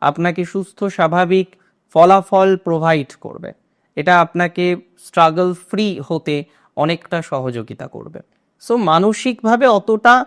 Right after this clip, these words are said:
চাপ নিতে হবে না। একটা এমন সিচুয়েশনের জায়গায়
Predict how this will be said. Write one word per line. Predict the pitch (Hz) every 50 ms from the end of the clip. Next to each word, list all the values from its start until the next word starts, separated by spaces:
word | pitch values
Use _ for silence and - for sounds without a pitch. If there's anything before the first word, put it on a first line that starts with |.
| - _ _ _ _ _ -
চাপ | - 214 214 214 240 320 - _ -
নিতে | 151 151 151 170 202 208 233 247
হবে | 196 160 139 107 107 110
না। | 110 - _ _ _ _ _ _ _ _ _ _ _ _ -
একটা | 147 165 180 - _ _ _ _ _ - 240 240
এমন | 220 196 190 196 214 233 247
সিচুয়েশনের | 220 - 233 208 - 240 240 240 233 226 - - 247 247 247 247 240 214
জায়গায় | 233 233 226 220 214 240 240 247